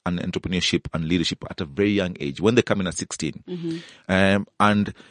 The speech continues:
Speaker 1: we give them opportunities not to just do the theoretical part of it, but every kid has to run a business on campus.
Speaker 2: Wow.
Speaker 1: Okay?
Speaker 2: Yeah.
Speaker 1: So you start learning
Speaker 2: So it's
Speaker 1: about
Speaker 2: also that practical side of
Speaker 1: Ex-,
Speaker 2: what you're just
Speaker 1: exactly.
Speaker 2: seeing and, and,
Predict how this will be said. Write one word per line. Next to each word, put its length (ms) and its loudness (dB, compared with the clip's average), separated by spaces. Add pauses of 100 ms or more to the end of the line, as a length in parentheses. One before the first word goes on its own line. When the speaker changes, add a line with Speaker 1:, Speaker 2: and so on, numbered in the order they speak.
(100)
Speaker 1:
we 160 6
give 140 6
them 80 6
opportunities 420 4
not 160 0
to 60 -16
just 180 0
do 80 -10
the 100 2
theoretical 480 -2
part 180 -2
of 80 -6
it, 120 0
but 240 -4
every 240 0
kid 200 -4
has 160 -8
to 80 -4
run 100 -4
a 40 -6
business 300 -2
on 100 -8
campus. 460 -8
Speaker 2:
Wow. 380 -10 (400)
Speaker 1:
Okay? 240 2 (140)
Speaker 2:
Yeah. 240 -10
Speaker 1:
So 120 4
you 40 10
start 200 2
learning 520 6
Speaker 2:
So 80 -16
it's 80 0
Speaker 1:
about 120 6
Speaker 2:
also 180 2
that 140 -4
practical 520 -10
side 340 -10
of 60 -2
Speaker 1:
Ex-, 80 0
Speaker 2:
what 160 -12
you're 80 -10
just 120 -4
Speaker 1:
exactly. 200 -4
Speaker 2:
seeing 340 0
and, 260 -4 (280)
and, 120 -6